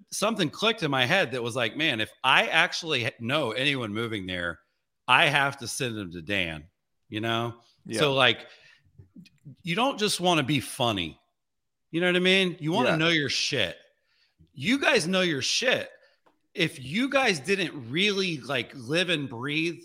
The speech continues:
Speaker 1: the real estate industry, your stuff wouldn't land. You s-, see what I'm saying? So you're sort of, like,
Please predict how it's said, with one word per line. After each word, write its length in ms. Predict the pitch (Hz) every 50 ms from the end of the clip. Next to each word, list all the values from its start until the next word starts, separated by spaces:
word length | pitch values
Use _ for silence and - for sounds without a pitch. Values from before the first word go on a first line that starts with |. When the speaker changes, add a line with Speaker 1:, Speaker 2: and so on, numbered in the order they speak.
| - -
Speaker 1:
the 100 | 117 143
real 300 | 123 117 131 147 165 185
estate 240 | 170 - 196 175 160
industry, 480 | 180 185 185 190 - - - 196 190 190
your 180 | 160 143 143
stuff 420 | 135 - - - 202 220 220 - -
wouldn't 360 | 131 127 147 180 180 208 - 104
land. 560 | 98 104 120 151 220 262 202 - - - - _ _ _ _ _ _ _ _ _ _ _ _ _ _ _ _ _ _ -
You 80 | 139
s-, 160 | 123 - 131
see 100 | - 180
what 100 | 175 170
I'm 60 | 165 147
saying? 360 | - 202 190 202 220 220 - - - - - -
So 140 | - - 180
you're 300 | 151 131 139 185 220 226
sort 220 | - 269 254 226
of, 100 | 190 165
like, 360 | 151 139 120 117 - - -